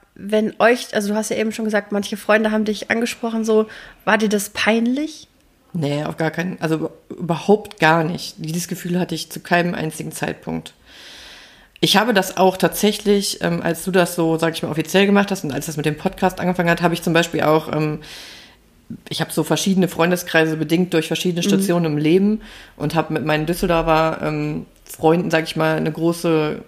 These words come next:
Speaker 2: da sind jetzt auch Kölner zum Beispiel auch drin,
Speaker 1: Oh,
Speaker 2: aber es ist
Speaker 1: Wahnsinn,
Speaker 2: so ein
Speaker 1: ihr seid so
Speaker 2: bisschen
Speaker 1: inklusiver
Speaker 2: <laughs> Ja, auf
Speaker 1: Freundeskreis,
Speaker 2: jeden
Speaker 1: ne?
Speaker 2: Fall. Aber da habe ich so eine Gruppe und da habe ich,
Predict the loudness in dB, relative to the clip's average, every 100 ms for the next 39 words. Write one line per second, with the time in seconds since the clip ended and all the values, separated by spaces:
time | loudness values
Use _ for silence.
0 | -8 -4 0 0 -2 -6 -8 -16 -8 0
1 | 2 2 0 -2 -4 -4 -8 -8 -8 -8
2 | -8 -8 -4 -2 0 0 2 0 2 2
3 | 4 2 2 0 4 4 6 4 4 4
4 | 2 4 4 4 2 0 -2 -4 -2 -2
5 | -4 -12 -14 -16 -18 -20 -20 _ -20 _
6 | _ 0 2 4 4 2 -4 -6 -4 -2
7 | -2 2 2 4 0